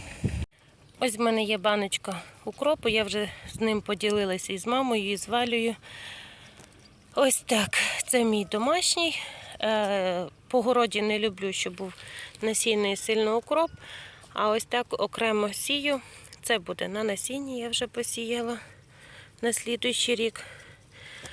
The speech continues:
Хоча укроп може довго зберігатися насіннячком. Ну, але все рівно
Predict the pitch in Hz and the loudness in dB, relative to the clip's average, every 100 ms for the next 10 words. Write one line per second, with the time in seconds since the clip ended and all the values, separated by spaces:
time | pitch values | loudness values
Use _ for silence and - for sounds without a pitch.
0 | - - 202 - 214 190 - - - - | -16 -10 -4 0 0 0 -4 -18 -16 -10
1 | 208 - 240 220 - - - 226 202 190 | -6 -2 -4 -4 -18 -14 -4 -2 -2 0
2 | 208 220 220 220 202 247 233 240 233 - | 0 0 -2 -4 -2 0 0 -2 -4 -2
3 | - 240 233 - 220 214 214 - 233 214 | 0 0 0 -2 -2 -6 -8 -6 -6 -6
4 | - - - - - 392 285 208 196 220 | -18 -18 -18 -20 -6 0 2 0 -2 -2
5 | 190 185 190 | -2 -4 -6